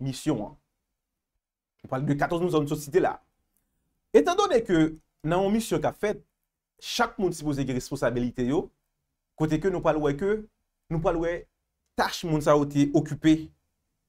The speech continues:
nan misyon si la. Men fòk nou di nou klè ke moun sa yo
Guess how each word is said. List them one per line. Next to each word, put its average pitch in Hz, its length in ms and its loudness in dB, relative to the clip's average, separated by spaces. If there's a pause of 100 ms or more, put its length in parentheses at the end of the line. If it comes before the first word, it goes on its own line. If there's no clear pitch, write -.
(520)
nan 143 400 2 (120)
misyon 156 300 0
si 117 140 -10
la. - 100 -8 (540)
Men 208 120 6
fòk 403 240 2
nou 240 120 0
di 175 140 -2
nou 170 140 2
klè 175 240 2
ke 202 140 0 (1500)
moun 226 240 6
sa 247 240 2
yo 254 160 2